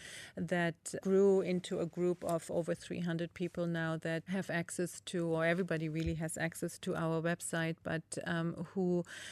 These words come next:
sign up and commit to personal actions. So, and my consulting, uh, part, while I lived in Qatar, Qatar was awarded the, uh,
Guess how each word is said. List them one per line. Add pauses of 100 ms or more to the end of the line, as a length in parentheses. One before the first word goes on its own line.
(120)
sign
up
and
commit (240)
to (100)
personal
actions. (220)
So,
and
my (100)
consulting,
uh,
part, (360)
while
I
lived
in
Qatar, (400)
Qatar
was
awarded
the,
uh,